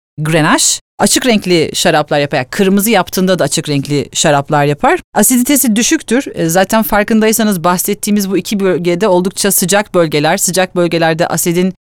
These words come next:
düşük olduğundan bahsetmiştik. Düşük asitli, yüksek şeker miktarı sebebiyle de yüksek alkollü şaraplar yapan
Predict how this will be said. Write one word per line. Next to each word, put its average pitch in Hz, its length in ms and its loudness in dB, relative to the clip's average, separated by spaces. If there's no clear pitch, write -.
düşük - 280 -4
olduğundan 160 680 0
bahsetmiştik. 165 880 -2
Düşük 208 240 2
asitli, 220 500 2
yüksek 302 300 0
şeker 214 340 -2
miktarı 202 380 0
sebebiyle 170 540 0
de 311 180 0
yüksek 226 520 -2
alkollü 185 580 -2
şaraplar 190 560 0
yapan 220 360 2